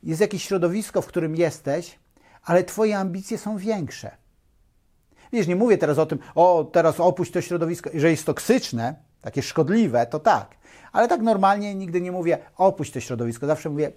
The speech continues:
„Poszerz swoje życie”. Jeżeli czujesz, że masz większe ambicje,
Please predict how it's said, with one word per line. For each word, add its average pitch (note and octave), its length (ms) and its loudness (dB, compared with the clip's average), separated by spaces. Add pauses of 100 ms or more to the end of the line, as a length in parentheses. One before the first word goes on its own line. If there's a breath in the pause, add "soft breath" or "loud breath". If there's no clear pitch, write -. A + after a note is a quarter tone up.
„Poszerz G#3 380 -4
swoje G#2 360 -10
życie”. G#2 360 -16 (960 loud breath)
Jeżeli G#3 280 2
czujesz, A3+ 300 -2
że G#3+ 80 -6
masz G3+ 180 0
większe G3+ 300 -2
ambicje, F#3+ 480 -6